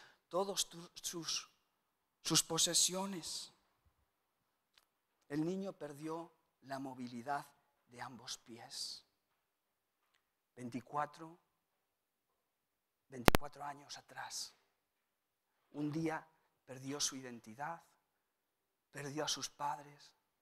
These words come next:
perdió sus posesiones, perdió sus facultades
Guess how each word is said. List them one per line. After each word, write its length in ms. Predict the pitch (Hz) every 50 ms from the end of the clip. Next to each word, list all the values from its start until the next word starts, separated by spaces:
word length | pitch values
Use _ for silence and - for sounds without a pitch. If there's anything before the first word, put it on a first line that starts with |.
| _ _ _ _ _ _ _ _ _ -
perdió 320 | 139 139 139 - 165 123
sus 220 | - - - - -
posesiones, 800 | - 131 - - 131 - - - 143 143 147 156 156 147 151 - - - _ _ _ _ _ _ _ _ _ _ _ _ _ _ _ _ _ _ _ _ _ _ _ _ _ - - - - - - - - _ _ _ _ _ _ _ _ _ _ _ _ _ _ _ _ _ _ -
perdió 320 | - - 156 156 170 165
sus 180 | - - 151 -
facultades 1080 | - - 135 - - 127 120 117 - - - - - - - - - - - - -